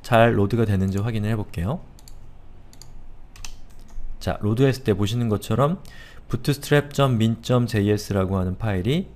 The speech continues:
예, 스테이터스가 이백으로 떴고, 어, 검은색으로 표시가 됐기 때문에 잘 로드가 됐다라는 뜻입니다.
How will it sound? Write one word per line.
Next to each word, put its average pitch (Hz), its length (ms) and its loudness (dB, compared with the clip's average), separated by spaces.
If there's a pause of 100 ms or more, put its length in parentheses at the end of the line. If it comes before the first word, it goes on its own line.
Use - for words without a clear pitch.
(340)
예, 78 160 -4
스테이터스가 - 720 -4
이백으로 101 520 2
떴고, - 500 -4 (460)
어, 82 440 -2 (300)
검은색으로 120 520 4
표시가 95 280 -4
됐기 85 200 -10
때문에 92 340 -4
잘 90 240 -2
로드가 90 260 -4
됐다라는 90 560 -2
뜻입니다. 98 480 -8